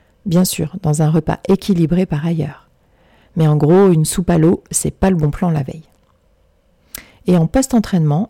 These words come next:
un petit déjeuner dans les deux heures maximum qui suivent pour aider le corps à se recharger en énergie, avec des glucides d'une part, à basifier son P H corporel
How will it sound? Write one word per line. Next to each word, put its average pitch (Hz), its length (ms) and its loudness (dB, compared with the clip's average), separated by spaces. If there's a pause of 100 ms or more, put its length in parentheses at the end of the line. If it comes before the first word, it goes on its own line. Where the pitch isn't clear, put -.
un 165 120 0
petit 208 300 -2
déjeuner 214 420 2
dans 226 100 2
les 160 140 0
deux 202 320 0
heures 220 160 0
maximum 214 580 0
qui 165 140 -6
suivent 214 380 -6
pour 156 200 -4
aider 170 180 2
le 180 140 2
corps 220 220 -2
à 170 80 -4
se - 160 -8
recharger 190 500 0
en 175 140 2
énergie, 151 500 -2 (480)
avec 180 300 -2
des 143 100 0
glucides 165 400 -4
d'une 151 220 -2
part, 156 480 -8
à 147 120 -6
basifier 202 540 0
son 151 220 -4
P 185 100 -2
H 190 160 -2
corporel 143 560 -4